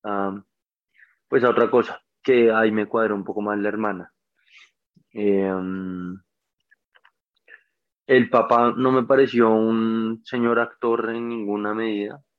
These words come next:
que es como medio malo, medio no. Eso estuvo chévere, que fuera un malo, llamémoslo, relacionable, pero a la vez es un malo, pues, completamente prescindible, ¿no?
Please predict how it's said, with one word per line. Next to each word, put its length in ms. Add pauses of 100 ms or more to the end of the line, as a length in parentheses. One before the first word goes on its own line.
(200)
que 120
es 80
como 220
medio 320
malo, 280
medio 440
no. 260 (300)
Eso 180
estuvo 280
chévere, 420 (240)
que 120
fuera 200
un 100
malo, 720 (840)
llamémoslo, 800
relacionable, 920 (220)
pero 200
a 20
la 120
vez 260
es 120
un 120
malo, 500 (680)
pues, 240 (420)
completamente 540
prescindible, 580
¿no? 140